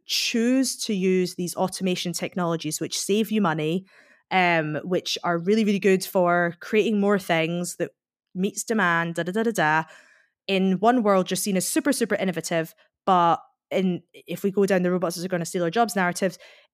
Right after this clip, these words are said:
it's seen as a negative thing, so we're gonna charge you for that. You would get an uproar from business. The minute you say tax robots and then you switch it over to innovation tax, which is, it is literally exactly the same,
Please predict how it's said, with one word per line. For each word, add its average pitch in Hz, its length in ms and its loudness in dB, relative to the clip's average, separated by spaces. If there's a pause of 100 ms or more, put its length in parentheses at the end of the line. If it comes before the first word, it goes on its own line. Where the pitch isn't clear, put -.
it's 202 180 -2
seen 202 200 0
as 180 100 0
a 175 60 -2
negative 175 440 -2
thing, 175 200 -2
so 185 120 -4
we're 175 80 -4
gonna 170 180 -2
charge 196 560 2
you 151 100 -4
for - 240 -10
that. - 340 -12 (440)
You 214 120 2
would 226 100 2
get 226 140 2
an 226 140 0
uproar 160 680 -2
from 180 180 -4
business. 180 420 -4
The 196 80 -2
minute 233 140 0
you 190 60 -2
say 233 180 0
tax - 460 -4
robots 208 400 -2
and 196 60 -2
then 165 60 -4
you 165 60 -4
switch - 340 -6
it - 60 -10
over 170 280 -2
to 165 380 -4 (320)
innovation 180 460 -2
tax, 196 440 -4
which 190 120 -4
is, 196 120 -2
it 190 120 -8 (180)
is 185 120 -2
literally 233 380 0
exactly 190 340 -4
the 180 80 -10
same, 175 340 -2